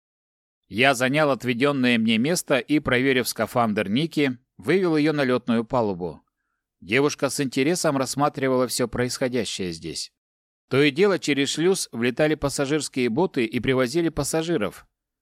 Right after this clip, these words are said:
Как только мы оказались на борту, я сразу же получил сообщение от Искина с планом корабля и схемой разрешённых посещению помещений.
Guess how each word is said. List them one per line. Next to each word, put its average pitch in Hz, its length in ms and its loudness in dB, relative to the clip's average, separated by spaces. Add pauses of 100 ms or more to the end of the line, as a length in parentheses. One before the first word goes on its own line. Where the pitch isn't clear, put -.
(180)
Как 117 180 -2
только 131 260 -2
мы 127 120 2
оказались 123 500 0
на 120 100 0
борту, 110 500 -2 (240)
я 139 240 0
сразу 180 340 0
же 156 140 0
получил 143 400 0
сообщение 131 640 0
от 107 140 -2
Искина 156 440 -2
с - 80 -4
планом 135 360 0
корабля 117 480 0
и 117 140 -8
схемой 156 380 -2
разрешённых 135 640 -2
посещению 110 680 0
помещений. 104 720 -4